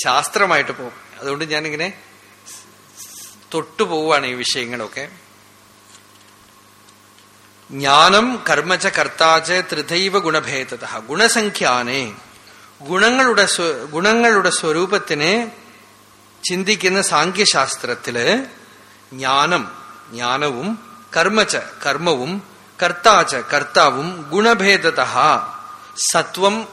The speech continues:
രജസ്, തമസ് എന്നുള്ള ഗുണങ്ങളോടുകൂടി അതിൽ വരുന്ന ഭേദം കൊണ്ട് ത്രിത, മൂന്ന് വിധത്തിലായിത്തീരുന്നു.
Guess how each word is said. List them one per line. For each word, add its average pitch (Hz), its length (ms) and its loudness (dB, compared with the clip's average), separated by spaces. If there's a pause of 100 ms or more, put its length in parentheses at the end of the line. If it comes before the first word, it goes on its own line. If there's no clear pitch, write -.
രജസ്, 151 540 -2 (100)
തമസ് 160 340 0
എന്നുള്ള 165 240 0
ഗുണങ്ങളോടുകൂടി 160 1300 0 (760)
അതിൽ 165 260 0
വരുന്ന 180 360 2
ഭേദം 160 420 0
കൊണ്ട് 139 380 -2 (100)
ത്രിത, 151 220 0
മൂന്ന് 143 520 0
വിധത്തിലായിത്തീരുന്നു. 123 840 -4